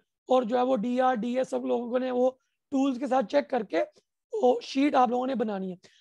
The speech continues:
अच्छा, मेरे पास बनी बनाई sheets बड़ी हुई हैं, मैं आप लोगों को क्यों नहीं वो दे रहा, ताकि आप लोगों को काम करना आए। पहले जब आप लोग काम करना सीख जाएंगे तो दो तीन दिन तक मैं आप लोगों को वो सारी sheets जो हैं वो, अ,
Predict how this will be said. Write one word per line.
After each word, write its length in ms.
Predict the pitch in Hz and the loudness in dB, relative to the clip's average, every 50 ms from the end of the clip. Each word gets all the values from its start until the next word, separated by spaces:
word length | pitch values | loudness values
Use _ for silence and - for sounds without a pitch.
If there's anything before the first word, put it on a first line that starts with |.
| _ _ | _ _
अच्छा, 140 | 254 214 285 262 | -2 -2 0 2
मेरे 220 | 247 240 294 320 - | 2 4 4 4 4
पास 360 | - 330 320 320 - - _ _ _ _ 190 | 4 4 4 4 2 -4 _ _ _ _ -2
बनी 280 | 156 226 240 269 330 | 0 0 2 2 2
बनाई 360 | 311 320 285 285 285 294 294 - _ _ _ _ _ _ _ - | 2 2 2 2 0 0 -4 -8 _ _ _ _ _ _ _ -10
sheets 360 | - 277 294 311 320 - 226 | -4 0 0 0 0 0 0
बड़ी 200 | 196 233 240 294 | 2 2 4 4
हुई 200 | 302 294 269 254 | 2 2 0 0
हैं, 180 | 262 269 269 - _ _ _ _ | -2 -4 -8 -10 _ _ _ _
मैं 120 | 240 254 269 | -4 -2 0
आप 120 | 277 269 | 0 -2
लोगों 140 | 277 285 277 | -4 -6 -6
को 100 | 240 - | -8 -8
क्यों 280 | 220 - - 269 285 320 | -8 -6 -4 -2 -2 0
नहीं 100 | 339 349 | 0 0
वो 140 | 320 330 302 | 0 0 2
दे 160 | 233 247 240 | 2 2 4
रहा, 140 | 226 240 247 247 - _ _ _ _ _ | 4 4 4 2 0 _ _ _ _ _
ताकि 220 | - 269 254 226 294 | 0 0 0 0 0
आप 240 | 277 262 254 240 226 | 0 0 0 0 0
लोगों 240 | 254 269 277 285 | -4 -6 -6 -6
को 40 | 240 220 | -4 -2
काम 320 | - 233 233 254 277 262 | 0 0 0 0 0 -2
करना 260 | 269 254 254 254 254 240 | -4 -4 -2 0 0 0
आए। 120 | 247 247 - _ _ _ _ _ _ | 0 -2 -4 _ _ _ _ _ _
पहले 180 | 262 254 277 285 | -2 -2 0 0
जब 120 | 240 277 277 | 0 2 2
आप 100 | 277 269 | 2 0
लोग 180 | 285 277 214 | -2 -4 -2
काम 200 | - 247 254 262 | -2 -2 -2 -4
करना 200 | 247 277 269 285 | -6 -8 -8 -8
सीख 240 | 277 - 277 277 233 | -8 -6 -6 -6 -4
जाएंगे 300 | 240 294 277 262 262 277 277 277 _ _ _ _ _ - | -2 -2 -2 0 0 0 0 -2 _ _ _ _ _ -6
तो 60 | 277 | -2
दो 200 | 202 233 285 302 | 2 2 2 4
तीन 180 | 233 294 294 269 | 4 2 0 0
दिन 140 | 285 269 220 | -2 -2 -2
तक 160 | 277 277 262 277 | -2 -2 -2 -2
मैं 80 | 262 | -4
आप 80 | 254 247 | -4 -4
लोगों 140 | 254 254 233 | -4 -6 -4
को 60 | 269 | -4
वो 80 | 277 | -4
सारी 320 | - - 247 240 247 302 269 | -2 0 2 2 2 2 -2
sheets 260 | - 254 254 233 196 | -4 -6 -8 -8 -6
जो 100 | 196 240 | -6 -6
हैं 80 | 226 226 | -4 0
वो, 160 | 233 247 285 277 - _ _ _ _ _ _ _ _ _ - | 2 2 2 2 -2 _ _ _ _ _ _ _ _ _ -2
अ, 160 | - 226 | -2 -2